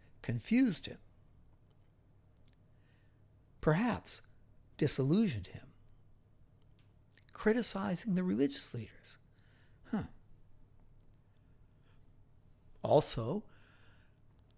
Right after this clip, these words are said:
Judas may have believed that Jesus needed to be restrained until after Passover, agreeing with the religious leaders that Jesus' behavior would likely cause a catastrophic riot at the festival.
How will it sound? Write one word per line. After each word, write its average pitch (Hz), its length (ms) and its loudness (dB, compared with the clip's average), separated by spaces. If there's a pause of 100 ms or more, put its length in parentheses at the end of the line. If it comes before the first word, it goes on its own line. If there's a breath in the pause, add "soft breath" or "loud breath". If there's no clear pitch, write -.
(680)
Judas 226 440 4
may 170 160 4
have 147 180 0
believed 143 600 0 (280 loud breath)
that 143 160 0
Jesus 160 480 4
needed 151 280 2
to 127 80 -2
be 135 200 2
restrained 131 1000 2
until - 300 -4
after 131 320 -2
Passover, 175 800 -2 (880 soft breath)
agreeing 170 640 6
with 151 140 4
the - 80 -6
religious 165 540 4
leaders 131 340 0 (320 loud breath)
that 143 100 0
Jesus' 185 380 4
behavior 151 540 0
would 127 180 -2
likely 185 360 0
cause 123 300 0
a 135 60 0
catastrophic 165 800 -2
riot 160 480 0 (200 loud breath)
at 156 120 0
the 180 80 -2
festival. - 560 -4